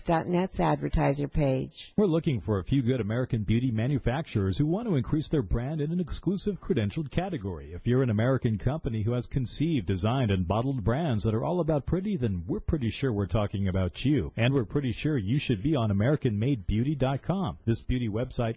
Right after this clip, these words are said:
Speaker 2: focuses on entrepreneurs and beauty startups as well as established brands. If it's pretty, we want to see it,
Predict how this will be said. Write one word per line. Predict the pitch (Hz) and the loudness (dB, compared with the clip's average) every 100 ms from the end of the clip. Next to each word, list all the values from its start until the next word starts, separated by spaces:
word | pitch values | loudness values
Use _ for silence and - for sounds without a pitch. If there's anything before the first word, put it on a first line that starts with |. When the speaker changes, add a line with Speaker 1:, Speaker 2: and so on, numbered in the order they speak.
| - | -2
Speaker 2:
focuses | 190 175 135 117 98 | -2 -2 -6 -4 -4
on | 101 104 101 185 | -2 -4 -4 -2
entrepreneurs | 175 160 - 135 143 170 110 95 | 0 0 0 0 2 4 2 2
and | 117 101 | 0 2
beauty | 131 170 147 | 2 2 0
startups | - 135 170 92 - | 0 0 0 -4 -4
as | 90 92 | -4 0
well | 123 | 0
as | 110 92 | 0 -2
established | - 104 107 127 - - | -2 0 0 0 -2 -2
brands. | 135 113 65 - - | -2 -4 -10 -16 -4
If | 113 - | -2 0
it's | 120 - | -2 0
pretty, | 160 196 220 190 - | -2 0 -2 -4 -2
we | 170 | 0
want | 190 202 | 0 0
to | 175 | -2
see | - 190 | -2 -2
it, | 104 | -2